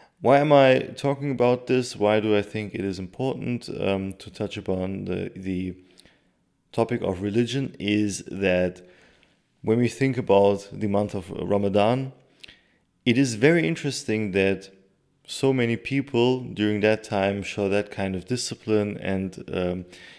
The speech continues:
adhere the rules that are laid down in the Holy Quran. And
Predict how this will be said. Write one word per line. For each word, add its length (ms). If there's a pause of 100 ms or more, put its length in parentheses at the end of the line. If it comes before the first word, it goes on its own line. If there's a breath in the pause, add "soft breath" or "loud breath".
(120 loud breath)
adhere 380
the 120
rules 480
that 160
are 120
laid 260
down 340
in 140
the 140
Holy 260
Quran. 560 (580 loud breath)
And 360